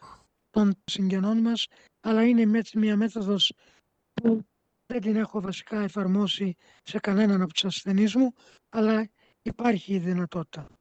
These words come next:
Και τότε ο ή η οικογενειακός γιατρός θα βγάλει τα συμπεράσματα. Σε πολύ σπάνιες περιπτώσεις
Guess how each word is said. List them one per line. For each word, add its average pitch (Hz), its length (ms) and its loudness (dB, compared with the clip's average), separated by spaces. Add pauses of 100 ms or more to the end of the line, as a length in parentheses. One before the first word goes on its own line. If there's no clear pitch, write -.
(220)
Και - 120 -4
τότε 285 400 4 (460)
ο 247 180 4
ή 240 340 4
η - 20 2
οικογενειακός 196 760 -2
γιατρός 240 460 -2
θα 220 120 -6
βγάλει 208 280 -2
τα 214 120 -4
συμπεράσματα. 196 840 -4 (480)
Σε - 220 -4
πολύ 247 320 4
σπάνιες 240 600 2
περιπτώσεις 226 760 -4